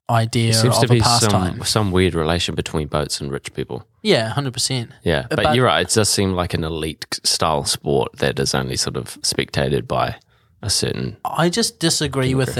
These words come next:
Speaker 1: it in the sense, well, not disagree with it. I just,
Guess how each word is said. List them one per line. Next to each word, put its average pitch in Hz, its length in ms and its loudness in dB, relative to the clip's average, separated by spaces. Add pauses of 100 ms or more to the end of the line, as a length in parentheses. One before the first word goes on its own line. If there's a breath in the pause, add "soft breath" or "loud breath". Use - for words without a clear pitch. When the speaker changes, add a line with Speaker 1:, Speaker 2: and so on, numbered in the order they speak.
(120)
Speaker 1:
it - 100 -12
in 123 220 -4
the 113 60 -4
sense, - 680 -2
well, 156 100 -4
not 180 120 0
disagree 131 340 2
with 113 120 -2
it. - 60 -2
I 90 160 2
just, 147 300 -4